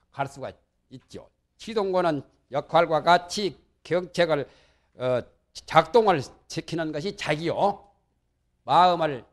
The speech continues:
일으키려고 하는 것을 자기라고 해요. 이건 네 가지에 다 두루해요. 그래서 변행이라고 했어요. 네 가지. 네 가지의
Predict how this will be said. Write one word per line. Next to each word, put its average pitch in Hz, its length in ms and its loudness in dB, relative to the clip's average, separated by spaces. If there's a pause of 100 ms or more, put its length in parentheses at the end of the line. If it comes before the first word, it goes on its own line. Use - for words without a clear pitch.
(160)
일으키려고 147 680 -4
하는 135 340 -8
것을 143 420 -4 (420)
자기라고 127 480 -6
해요. 107 400 -6 (880)
이건 180 420 4 (280)
네 196 240 2
가지에 202 800 4
다 - 440 2 (320)
두루해요. 139 480 -6 (720)
그래서 190 640 2 (540)
변행이라고 147 600 0 (400)
했어요. 80 420 -14 (320)
네 139 160 -4
가지. 135 400 -4 (3250)
네 185 160 6
가지의 190 440 8